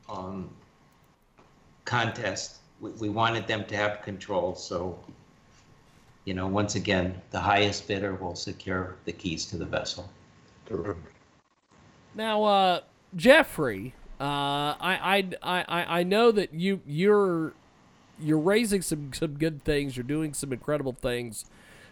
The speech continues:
Speaker 3: for your organization. Uh,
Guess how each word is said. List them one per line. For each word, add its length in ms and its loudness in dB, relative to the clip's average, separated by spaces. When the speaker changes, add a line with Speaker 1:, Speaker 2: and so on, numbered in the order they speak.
Speaker 3:
for 140 4
your 160 2
organization. 1040 0
Uh, 640 0